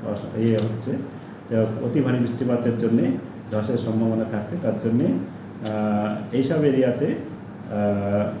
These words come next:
মুভমেন্ট রেগুলেট করার জন্য বলা হয়েছে। তা-, তাছাড়া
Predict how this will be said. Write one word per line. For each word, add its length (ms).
মুভমেন্ট 500
রেগুলেট 360
করার 220
জন্য 180
বলা 140
হয়েছে। 260
তা-, 260
তাছাড়া 520